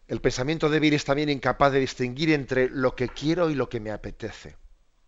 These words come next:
La voluntad deja de ser una facultad del alma para confundirse en un sentimiento instintivo, ¿eh?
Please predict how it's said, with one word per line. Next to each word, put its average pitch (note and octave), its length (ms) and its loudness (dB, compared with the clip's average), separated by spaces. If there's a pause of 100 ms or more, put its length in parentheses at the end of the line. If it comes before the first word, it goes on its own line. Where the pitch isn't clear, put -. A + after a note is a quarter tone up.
(920)
La A2 100 -8
voluntad G#2 560 0
deja A#2 240 -2
de A2+ 80 -2
ser C3 320 2 (560)
una C3+ 220 2
facultad A#2 560 -4
del A#2 160 0
alma A#2 440 0 (840)
para A2+ 240 -4
confundirse B2+ 1000 0 (720)
en D3+ 140 -2
un D#3+ 80 2
sentimiento B2 560 -2
instintivo, A#2 720 -2
¿eh? B2+ 160 -10